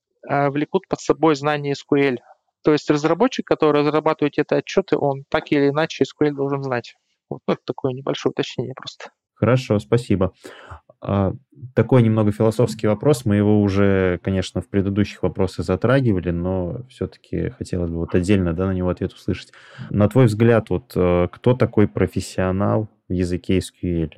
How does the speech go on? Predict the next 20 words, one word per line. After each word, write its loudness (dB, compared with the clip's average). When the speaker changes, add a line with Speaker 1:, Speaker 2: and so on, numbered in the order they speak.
Speaker 2:
А, -2
вот, -6
э, 0
какими 2
инструментами 0
он -2
должен -2
владеть, -6
да? -4
Э, -6
что 2
он 6
должен 4
уметь 0
такого, 0
чего 0
не 0
умеют -2
простые 0
разработчики -2